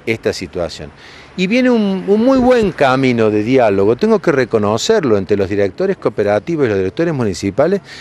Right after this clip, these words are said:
para buscar la mejor alternativa. La copi hizo muchas propuestas, desde no cobrarlo hasta cobrarlo en muchas cuotas, explicarlo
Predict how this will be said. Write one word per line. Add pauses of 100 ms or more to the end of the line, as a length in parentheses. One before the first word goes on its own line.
(140)
para
buscar (420)
la
mejor
alternativa.
La
copi
hizo
muchas
propuestas, (600)
desde
no
cobrarlo (580)
hasta
cobrarlo
en
muchas
cuotas,
explicarlo